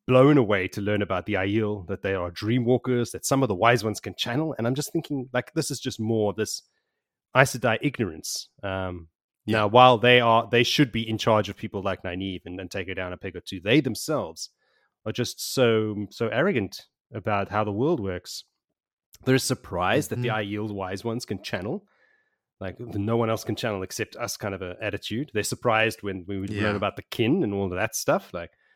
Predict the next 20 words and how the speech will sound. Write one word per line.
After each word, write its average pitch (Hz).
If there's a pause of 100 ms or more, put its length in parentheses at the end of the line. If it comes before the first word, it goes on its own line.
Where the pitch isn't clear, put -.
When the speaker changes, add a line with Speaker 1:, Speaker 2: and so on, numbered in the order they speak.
(320)
Speaker 1:
so, 101
yeah, 113
Speaker 2:
Mm. 95
Speaker 1:
this 120
is 101
more 110
of 101
the, 113
more 110
of 95
the 101
same. 85 (640)
Uh, 113
Sheriam 131
just 107
Speaker 2:
Massive 92
Speaker 1:
says, -
Speaker 2:
blind 92
spots. -
Speaker 1:
Yeah, 98